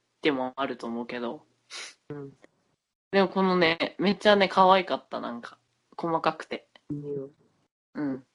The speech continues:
Speaker 1: 見て。
Speaker 2: あれだね、もう君の歌歌えるわ。終わったね。
Speaker 1: 終わったね。
Speaker 2: <laughs> 話。
Speaker 1: 事前に。
Speaker 2: 一回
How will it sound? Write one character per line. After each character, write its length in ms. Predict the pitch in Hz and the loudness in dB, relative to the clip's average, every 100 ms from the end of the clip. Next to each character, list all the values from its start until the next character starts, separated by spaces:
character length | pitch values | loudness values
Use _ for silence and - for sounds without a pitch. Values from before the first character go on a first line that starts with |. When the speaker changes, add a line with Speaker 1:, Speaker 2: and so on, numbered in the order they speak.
| _ _ _ | _ _ _
Speaker 1:
見 140 | 156 - | -16 -14
て。 280 | - - _ _ _ _ _ _ _ _ _ _ _ _ _ _ _ _ - | -14 -16 _ _ _ _ _ _ _ _ _ _ _ _ _ _ _ _ -6
Speaker 2:
あ 80 | |
れ 80 | 175 | -4
だ 120 | 170 | -2
ね、 120 | 165 165 | -2 0
も 200 | 180 151 | 0 0
う 80 | |
君 320 | - 190 185 196 | -2 2 4 4
の 200 | 190 190 | 2 0
歌 380 | 180 - 175 147 | -4 -6 -4 -6
歌 240 | - 151 | -8 -6
え 80 | 147 | -6
る 180 | 147 123 | -8 -10
わ。 140 | 113 - | -14 -14
終 100 | 139 | -12
わ 80 | 135 | -12
っ 80 | _ | _
た 100 | 139 | -10
ね。 140 | 135 139 _ _ _ _ _ _ - | -10 -14 _ _ _ _ _ _ -6
Speaker 1:
終 80 | 160 | 0
わ 80 | |
っ 100 | 170 | 2
た 80 | 160 | 4
ね。 240 | - 165 170 | 2 0 0
Speaker 2:
<laughs> 60 | |
話。 360 | 175 202 180 - _ _ - 226 | 0 0 -2 -6 _ _ -4 2
Speaker 1:
事 100 | 285 | 8
前 140 | - | 8
に。 360 | 180 190 202 196 - _ _ _ _ _ _ _ _ _ _ _ _ - - - - - - 202 - _ _ _ | 8 4 0 -6 -10 _ _ _ _ _ _ _ _ _ _ _ _ -20 -20 -20 -20 -16 -16 -16 -20 _ _ _
Speaker 2:
一 280 | 165 151 156 | -14 -12 -10
回 300 | - 160 160 | -6 -4 -6